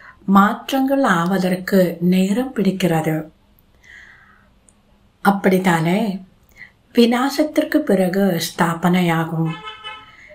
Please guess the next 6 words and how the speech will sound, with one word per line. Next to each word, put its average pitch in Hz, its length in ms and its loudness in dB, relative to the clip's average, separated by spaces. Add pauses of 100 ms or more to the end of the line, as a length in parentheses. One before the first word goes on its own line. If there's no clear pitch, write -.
(200)
கலியுகத்திற்கு 277 800 0
பிறகு 190 440 2 (180)
சத்யுகம் 254 760 -2 (100)
உருவாகும். 175 720 0 (1200)
பூகம்பங்கள் 226 1000 0
போன்றவை 185 560 0